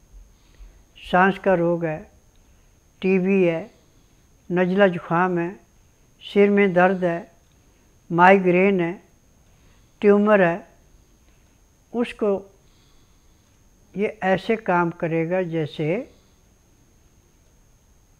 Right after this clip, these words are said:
पानी में से किसी डूबते हुए को तिनके का सहारा दे के बाहर निकालते हैं।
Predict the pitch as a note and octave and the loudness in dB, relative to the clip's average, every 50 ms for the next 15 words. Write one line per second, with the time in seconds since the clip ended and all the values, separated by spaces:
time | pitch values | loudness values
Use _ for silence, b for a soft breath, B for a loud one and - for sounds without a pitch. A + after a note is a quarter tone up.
0 | _ _ _ _ _ _ _ _ _ _ G3 F#3+ F#3+ G3 G#3 A3+ A#3+ A#3+ A3 G3 | _ _ _ _ _ _ _ _ _ _ 4 4 6 6 4 4 2 2 0 0
1 | F3+ D#3+ - - G3+ G#3 G#3 - G3+ F#3 - G#3 G3+ F#3 F3+ F3 F3 F3+ - - | -2 -2 -2 -4 -4 -6 -4 -8 -10 -10 -8 -8 -8 -6 -6 -6 -6 -6 -6 -4
2 | G3 F3+ D#3+ D#3 D3 - - F#3+ G3+ G3+ G3 - F#3 E3+ E3 D#3 - F3 E3+ E3+ | -4 -2 -2 -4 -6 -6 -6 -8 -8 -8 -10 -8 -6 -6 -6 -4 -6 -6 -6 -6
3 | F3 D#3+ - - D3+ C#3 C#3 C#3+ C#3 C#3 C#3+ C#3+ - - C#3+ C#3+ C#3+ - C3 C3 | -6 -8 -6 -8 -8 -6 -6 -8 -8 -8 -10 -10 -10 -12 -12 -10 -10 -10 -10 -12
4 | C3 C3+ - _ - - - _ _ - _ | -16 -20 -20 _ -20 -20 -20 _ _ -20 _